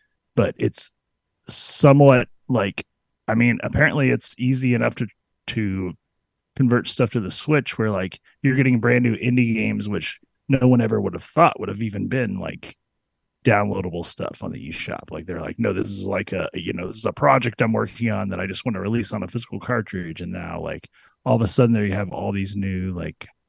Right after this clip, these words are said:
uh, consumers because they're putting it on something like the Switch. Like, the Switch is just,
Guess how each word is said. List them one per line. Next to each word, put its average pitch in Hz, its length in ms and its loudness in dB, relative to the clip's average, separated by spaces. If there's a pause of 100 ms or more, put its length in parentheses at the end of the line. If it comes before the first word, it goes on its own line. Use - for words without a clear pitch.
(580)
uh, 113 160 -4
consumers 131 600 4
because 113 340 0
they're 107 220 -2
putting 135 300 2
it 120 100 4
on 117 80 0
something 113 320 -4
like 98 200 -8
the - 100 -16
Switch. - 420 -4
Like, - 160 -8
the - 80 -10
Switch 202 380 4
is 127 120 4
just, - 600 0